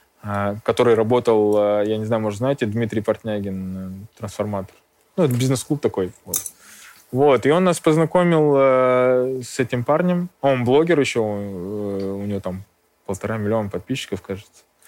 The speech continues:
Вот, он нас познакомил, э, нас пригласили на выступление в этот бизнес-клуб. Мы подготовили песню, приехали, выступили, и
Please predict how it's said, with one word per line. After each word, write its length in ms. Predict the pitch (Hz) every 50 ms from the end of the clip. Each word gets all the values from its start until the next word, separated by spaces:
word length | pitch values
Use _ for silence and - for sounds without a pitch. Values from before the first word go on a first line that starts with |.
| - - - - - - - _ _ -
Вот, 440 | - 113 113 120 117 107 101 101 117
он 100 | 123 135
нас 140 | 131 120 113
познакомил, 640 | - 120 113 120 117 104 - 151 165 180 185 180 175 165 147 139 123
э, 300 | 123 123 123 123 120 120
нас 200 | 131 127 117 -
пригласили 500 | 135 135 127 131 120 - - 135 127 123
на 120 | 120 120
выступление 800 | 117 113 - - 127 117 - 139 151 165 175 175 170 170 165 156
в 60 | 151
этот 160 | 151 147 143 147
бизнес-клуб. 640 | 139 147 139 143 139 127 - - 147 147 139 139 - _ _ _ _ _ _ _ _ _ _ _ _ _ _ _ _ - - -
Мы 100 | - 120
подготовили 480 | 113 117 110 107 101 117 110 107 101 101
песню, 640 | - 127 135 151 156 - - 156 147 143 139 139 - _ _ _ _ _ _ _ _
приехали, 580 | - 113 113 117 123 143 110 - - 139 127 117
выступили, 680 | 117 135 151 - - 156 - 165 156 156 156 156 160 - _ _ - - - _ - - _ _ -
и 680 | - 120 131 135 139 135 135 135 131 127 123 120 113